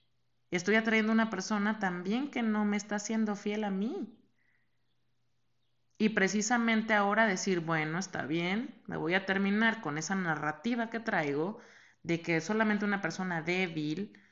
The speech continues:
o vulnerable, y yo no soy, yo soy fuerte, yo soy empoderada, independiente. Entonces, ¿cómo voy a decir que quiero una relación?". Bueno, todo este per-, periodo de Venus retro va a estarte dando duro para que aprendas a aceptar tu deseo,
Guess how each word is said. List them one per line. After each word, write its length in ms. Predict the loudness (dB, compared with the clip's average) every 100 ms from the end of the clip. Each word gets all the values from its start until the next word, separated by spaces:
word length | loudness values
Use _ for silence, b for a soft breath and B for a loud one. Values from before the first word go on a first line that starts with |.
| B B
o 120 | 0
vulnerable, 800 | 2 0 0 2 4 4 2 0 -2
y 80 |
yo 160 | 0 0
no 160 | 0 -4
soy, 240 | -6 -8
yo 100 | -8
soy 180 | -6 -6
fuerte, 680 | -4 0 0 0 -8 -16 -10
yo 160 | -8 -8
soy 680 | -6 -4 0 0 0 -2 -4
empoderada, 680 | -4 -4 -4 2 6 6 4
independiente. 880 | -4 -8 -12 -14 -4 -2 -2 -2
Entonces, 320 | -4 -4 -6 -4
¿cómo 180 | -2 0
voy 140 | 0
a 60 | 0
decir 260 | 0 -4
que 80 | -6
quiero 120 | -4
una 100 | -2
relación?". 520 | -2 -2 -4 -8 -14 -6
Bueno, 340 | -2 0 -2 -8 B B B B 0
todo 220 | 2 4
este 160 | 2 -2
per-, 600 | -2 0 0 -2 -18 -6
periodo 380 | -4 0 0 0
de 160 | 0 0
Venus 380 | -2 -2 -6 -4
retro 460 | -4 -4 -8 -8 B B B _ -4
va 320 | 0 2 2
a 60 | -2
estarte 580 | -2 2 2 2 -2
dando 680 | 0 0 0 0 -2 -4 -10 -6
duro 560 | 0 2 2 2 0
para 260 | 0 -2 -2
que 160 | -4
aprendas 680 | -4 -4 -2 -2 0 -2 -2
a 40 | -4
aceptar 560 | -6 -8 -4 -2 -2 -4
tu 100 | -2
deseo, 580 | -2 -4 -4 -4 -4